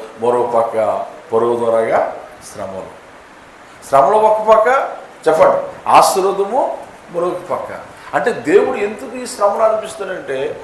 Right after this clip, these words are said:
ఆ, అనుమతిస్తాడంటే, ఈ శ్రమల గుండా మనం ఎప్పుడైతే భక్తులు ఎదుగుతామో రాబోయే దినాల్లో మనం ఒక వైపు చూడం, వెనక వైపు చూడం,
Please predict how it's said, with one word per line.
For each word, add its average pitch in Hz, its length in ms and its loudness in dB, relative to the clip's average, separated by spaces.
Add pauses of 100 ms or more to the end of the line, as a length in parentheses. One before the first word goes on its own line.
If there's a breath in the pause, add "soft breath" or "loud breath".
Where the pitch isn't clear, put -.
(180)
ఆ, 127 140 0
అనుమతిస్తాడంటే, 139 1300 -4 (100)
ఈ 202 100 -8
శ్రమల 208 560 2
గుండా 214 440 4
మనం 208 160 4
ఎప్పుడైతే 214 400 0
భక్తులు 196 420 4
ఎదుగుతామో - 920 0 (240 loud breath)
రాబోయే 131 520 6
దినాల్లో 131 520 0
మనం 120 280 -2
ఒక 110 320 -2
వైపు 104 400 -8
చూడం, 90 220 -10 (1600)
వెనక 147 340 -2
వైపు 139 440 -4
చూడం, 110 280 -8